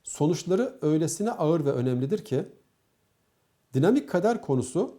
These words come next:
başlı başına diğer tüm varlıkların statik kaderlerinin üstünde bir öneme sahip olmaktadır.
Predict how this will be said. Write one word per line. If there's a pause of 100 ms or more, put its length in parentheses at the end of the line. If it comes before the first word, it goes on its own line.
(140)
başlı
başına
diğer
tüm
varlıkların
statik
kaderlerinin
üstünde
bir
öneme
sahip
olmaktadır.